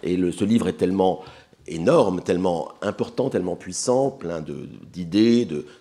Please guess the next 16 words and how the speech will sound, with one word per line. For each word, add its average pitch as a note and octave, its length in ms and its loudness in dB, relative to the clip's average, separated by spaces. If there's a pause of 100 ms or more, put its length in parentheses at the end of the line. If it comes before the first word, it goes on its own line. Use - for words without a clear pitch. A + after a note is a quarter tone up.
de D#2 80 -8
références, G#2+ 800 2
de, F2 160 -2 (300)
de, E2 200 -4
de, D2+ 160 -4
de E2 120 -6
questionnements, A2 800 4
euh, F2+ 160 6 (440)
euh, F#2 140 2
nouveaux, G#2+ 460 6
qu'il B2 280 2
a A2 80 4
semblé A2 400 -2
intéressant G2+ 600 0
d'appeler G#2 380 0
des, F2+ 180 -2